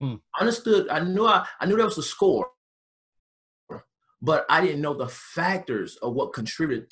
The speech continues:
Speaker 2: to that score. And most families, even then, the, the way I thought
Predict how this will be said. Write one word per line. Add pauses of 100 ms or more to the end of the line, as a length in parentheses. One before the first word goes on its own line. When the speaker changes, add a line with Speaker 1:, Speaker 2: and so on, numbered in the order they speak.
Speaker 2:
to
that
score. (420)
And
most
families, (120)
even
then, (360)
the, (180)
the
way (100)
I
thought